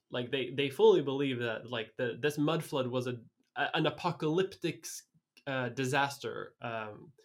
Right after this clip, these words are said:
that really, like, wiped out most of human population. Because when they look at old, when they look at these, like, old historical pictures, they will also always point out that,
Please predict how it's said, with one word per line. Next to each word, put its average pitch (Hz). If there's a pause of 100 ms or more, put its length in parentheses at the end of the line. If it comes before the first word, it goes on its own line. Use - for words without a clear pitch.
(340)
that 127
really, 165
like, 123
wiped 139
out 135
most 127
of 127
human 127
population. 123 (220)
Because 156
when 165
they 160
look 190
at 165
old, 147
when 165
they 156
look 240
at 240
these, 175
like, 127
old 127
historical 123
pictures, 123 (320)
they 156
will 156
also 165
always 143
point 127
out 160
that, 123